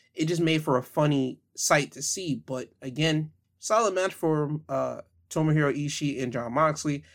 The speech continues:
After the match, Kingston would be on the ramp. He'll clap it up for Mox because Mox won the match fair and square. Moxley will leave the ring. He'll brush by Kingston.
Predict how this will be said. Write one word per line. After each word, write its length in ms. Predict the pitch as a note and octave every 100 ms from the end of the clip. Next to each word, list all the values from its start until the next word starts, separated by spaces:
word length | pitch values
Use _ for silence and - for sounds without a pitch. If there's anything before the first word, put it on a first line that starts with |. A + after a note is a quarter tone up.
| _ _ -
After 280 | C#3+ C#3+ D3
the 60 |
match, 380 | C#3 C#3+ C#3+ - D3+ - _ _ _ _
Kingston 640 | E3+ E3 D#3 D#3 D3+ C#3+
would 300 | B2 B2 A#2 - _ _ _ C3
be 260 | C3+ D3+ D3+
on 140 | D#3
the 60 | C3
ramp. 320 | C3+ C3+ C3+
He'll 140 | C#3
clap 400 | A#2+ - D3 C#3
it 80 | D3+
up 140 | C#3+ C#3
for 220 | - C3
Mox 680 | B2+ C3+ C3+ - - - -
because 260 | D3+ D3 B2+
Mox 340 | C3 C3+ C3+
won 220 | - C3+ C3+
the 60 |
match 260 | B2+ B2+ A#2+
fair 200 | - B2
and 120 | A#2
square. 400 | - D#3+ F3 E3+ - _ _ _ _
Moxley 420 | - C3+ C#3+ - C3+
will 160 | B2
leave 220 | A#2+ D#3
the 80 | D3+
ring. 300 | C#3+ C#3+ C#3+
He'll 340 | C#3+ C3 A#2+ A2+ _ _ _
brush 260 | - D3 D3+
by 540 | - C#3 C#3 C3+ C3+ -
Kingston. 600 | - D#3 D3+ - C#3+ C#3+